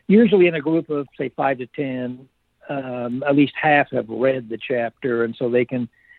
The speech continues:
join in. The others will pretty quickly understand what's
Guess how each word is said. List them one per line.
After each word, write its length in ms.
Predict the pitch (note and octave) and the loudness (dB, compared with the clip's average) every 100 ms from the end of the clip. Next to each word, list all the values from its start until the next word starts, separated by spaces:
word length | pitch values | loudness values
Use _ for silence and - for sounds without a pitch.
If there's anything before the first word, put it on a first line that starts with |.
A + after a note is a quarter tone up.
| _ _ | _ _
join 320 | C3 D3 C#3 C3+ | 0 4 4 2
in. 120 | D3 | 2
The 160 | D3+ | 4
others 260 | D3+ C#3+ C#3 | 4 2 -4
will 240 | C3 C3 A#2 _ _ _ _ | -4 -8 -8 _ _ _ _
pretty 260 | - F3+ C3 - | -4 -4 -4 -8
quickly 840 | - F3+ - D3+ C3 B2 A#2+ A#2 A#2 _ _ _ _ | -2 -2 -2 -8 -10 -8 -10 -14 _ _ _ _ _
understand 540 | E3+ C3+ - D3 C3 B2+ | -10 -10 -6 -6 -4 -4
what's 160 | B2+ | -6